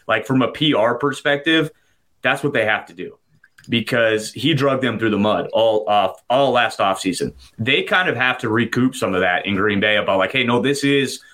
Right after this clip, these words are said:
we do do things the right way here. We do care about the people here. Um,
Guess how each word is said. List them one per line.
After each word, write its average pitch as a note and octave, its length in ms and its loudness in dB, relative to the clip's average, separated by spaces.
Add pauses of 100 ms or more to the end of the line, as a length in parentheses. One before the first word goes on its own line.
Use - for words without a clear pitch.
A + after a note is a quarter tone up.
we C#3+ 160 2
do D3+ 320 2
do C#3+ 160 2
things B2 260 -2
the G#2+ 120 0
right G2 200 2
way F#2 220 0
here. - 240 -10 (300)
We B2+ 260 4
do F#3 320 0
care A2 280 0
about F#2 240 0
the F#2 60 -2
people F2+ 360 -6
here. - 300 -4 (320)
Um, E2+ 400 0